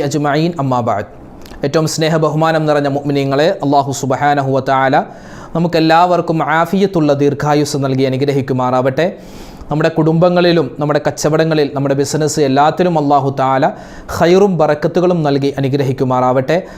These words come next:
നമ്മുടെ എല്ലാ പ്രയാസങ്ങൾക്കും വിഷമങ്ങൾക്കും അല്ലാഹു സുബ്ഹാനഹു വ തആല പരിഹാരം നൽകി അനുഗ്രഹിക്കട്ടെ. ആമീൻ യാ റബ്ബൽ ആലമീൻ. അൽഹംദുലില്ലാ, നമ്മളെല്ലാവരും പരിശുദ്ധമായ വെള്ളിയാഴ്ച രാവിലാണ് ഉള്ളത്. നാളെ വെള്ളിയാഴ്ച ദിവസം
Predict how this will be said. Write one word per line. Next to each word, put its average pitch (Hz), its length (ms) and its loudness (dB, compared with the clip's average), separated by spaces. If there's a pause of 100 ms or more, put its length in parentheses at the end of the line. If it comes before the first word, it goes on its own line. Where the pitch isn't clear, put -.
(140)
നമ്മുടെ 160 200 0
എല്ലാ 175 240 4
പ്രയാസങ്ങൾക്കും 190 760 2
വിഷമങ്ങൾക്കും 160 640 0
അല്ലാഹു 147 340 2
സുബ്ഹാനഹു 143 600 0
വ - 20 0
തആല 135 280 0 (100)
പരിഹാരം 151 500 2
നൽകി 139 180 0
അനുഗ്രഹിക്കട്ടെ. 131 800 -2
ആമീൻ 135 300 -2
യാ 127 120 2
റബ്ബൽ 123 280 0
ആലമീൻ. 123 360 0 (880)
അൽഹംദുലില്ലാ, 147 580 0 (560)
നമ്മളെല്ലാവരും 165 680 2
പരിശുദ്ധമായ 151 680 2 (360)
വെള്ളിയാഴ്ച 156 720 0 (200)
രാവിലാണ് 143 640 2 (120)
ഉള്ളത്. 113 260 -2 (1000)
നാളെ 147 180 4
വെള്ളിയാഴ്ച 156 400 4
ദിവസം 156 300 0